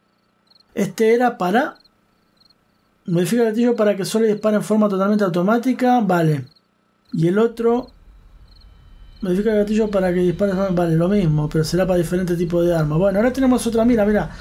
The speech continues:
Una mira por ocho, que esta se la vamos a poner a esta. Ya veremos dónde ponemos la otra. Bueno, la cadena de polímeros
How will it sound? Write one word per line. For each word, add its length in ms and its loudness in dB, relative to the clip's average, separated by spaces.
Una 220 2
mira 280 2
por 160 2
ocho, 220 -2
que 80 -2
esta 140 -2
se 140 -2
la 60 2
vamos 160 2
a 20 -6
poner 240 0
a 120 2
esta. 320 -2
Ya 140 2
veremos 280 2
dónde 140 0
ponemos 340 0
la 140 0
otra. 240 0
Bueno, 200 0
la 120 0
cadena 300 2
de 80 0
polímeros 640 0